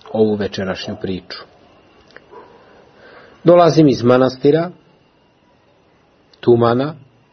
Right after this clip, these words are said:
za koji ste verovatno svi čuli. To je jedna drevna svetinja u kojoj se podvizavao u četrnaestom veku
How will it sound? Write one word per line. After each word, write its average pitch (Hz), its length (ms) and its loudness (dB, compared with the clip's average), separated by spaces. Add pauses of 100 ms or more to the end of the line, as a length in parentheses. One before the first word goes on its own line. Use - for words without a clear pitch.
(460)
za 113 180 -2
koji 113 220 -2
ste - 180 -10
verovatno 107 580 -6
svi 92 220 -14
čuli. - 340 -14 (1200)
To 135 120 2
je 135 40 6
jedna 131 220 2
drevna 147 460 2
svetinja 120 720 -12 (840)
u 120 80 -14
kojoj 139 240 4
se 131 160 -8
podvizavao 123 680 -4
u 139 80 -6
četrnaestom 120 720 -8
veku 120 520 -6